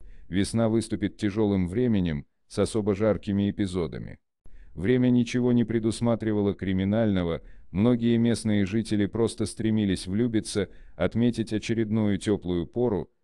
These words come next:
как в их дом ворвалось горе. Мечтам не суждено воплотиться в реальность, люди оказались в замкнутом положении, где с одной стороны смертельная битва за родную территорию, вторая — предательство,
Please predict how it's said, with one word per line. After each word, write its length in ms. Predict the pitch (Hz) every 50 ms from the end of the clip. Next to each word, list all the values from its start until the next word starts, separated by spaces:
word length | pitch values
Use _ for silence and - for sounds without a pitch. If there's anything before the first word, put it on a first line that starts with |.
| _ _ -
как 180 | 110 104 -
в 100 | - 101 101
их 100 | 90 80
дом 280 | - 110 107 104 98
ворвалось 520 | 90 101 98 95 101 98 98 98 90 - -
горе. 400 | 80 87 85 71 64 - - - _ _ _ _ - - - - - -
Мечтам 520 | - 90 101 98 - - - 120 117 113 110
не 100 | 110 104
суждено 540 | - 117 107 95 95 110 110 110 110 104
воплотиться 640 | 101 98 90 98 98 95 - - 101 - - - 92
в 80 | 85 85
реальность, 640 | 92 95 101 104 98 87 85 78 - - - - _ - - - - - -
люди 320 | - 85 107 127 127 113 120
оказались 640 | 120 123 - 120 117 107 113 120 113 113 107 92
в 80 | 92 90
замкнутом 580 | 92 110 107 98 90 - 98 90 - 95 90
положении, 800 | 82 92 92 92 92 87 95 117 120 107 95 87 76 65 - - _ - - - - - -
где 220 | - - - 113 107
с 80 | -
одной 300 | 117 110 107 113 113 107
стороны 420 | - - - 110 107 104 104 101 90
смертельная 720 | - - 101 101 87 - - 104 95 90 87 85 82 82
битва 480 | 80 71 104 120 117 - 82 76 69 - _ - - - - - -
за 180 | - 80 110 113
родную 400 | 117 117 110 120 123 120 120 113
территорию, 600 | 110 - 113 113 110 110 113 113 104 104 98 87
вторая — 580 | - - 95 90 90 110 117 110 98 82 - - _ _ _ _ _ -
предательство, 840 | - 107 113 104 123 123 107 - 101 82 - - - 80 71 64 -